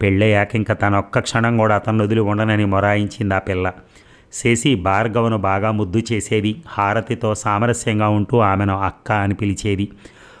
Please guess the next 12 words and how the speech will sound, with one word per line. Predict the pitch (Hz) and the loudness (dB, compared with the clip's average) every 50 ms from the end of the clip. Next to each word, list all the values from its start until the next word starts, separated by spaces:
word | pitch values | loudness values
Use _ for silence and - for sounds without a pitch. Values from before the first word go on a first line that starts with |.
| - - 127 | -14 -2 0
ఒకరోజు | 123 117 135 123 131 156 156 156 135 | 2 2 4 4 4 4 4 4 2
జగదాంబ | 104 104 113 107 110 113 127 123 120 113 104 | 4 2 2 2 4 2 2 2 2 2 2
పైకి | 101 - 98 101 120 113 113 120 | 0 0 2 0 0 0 0 0
వెళ్ళి | 113 107 101 104 123 131 | 2 2 2 2 0 2
రెండు | 110 110 110 107 101 110 | 2 2 2 2 2 0
చిన్న | - - 131 127 131 | 0 2 2 2 2
చిన్న | 135 - - 127 120 113 | 2 0 0 0 2 2
స్టీల్ | 107 - - - 135 135 135 120 117 | 0 -2 0 2 2 4 4 4 2
గిన్నెలు | 117 113 110 107 107 104 | 2 4 4 4 2 2
టేబుల్ | - - 113 113 117 127 127 117 | 2 2 2 4 4 4 4 4
మీద | 110 110 107 | 4 2 2
పెడుతూ, | 107 - 110 101 - - 139 151 | 0 0 -2 -4 0 0 0 0